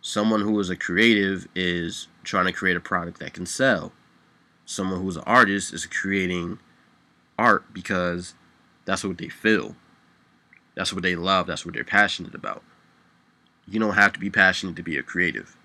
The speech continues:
Anybody can be a creative. If you can solve a problem, guess what? You can be, excuse me.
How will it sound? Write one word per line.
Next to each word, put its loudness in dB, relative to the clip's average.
Anybody -2
can -8
be -4
a -6
creative. -4
If -14
you -8
can -6
solve -2
a -8
problem, 0
guess -2
what? -6
You -2
can -4
be, -6
excuse -2
me. -14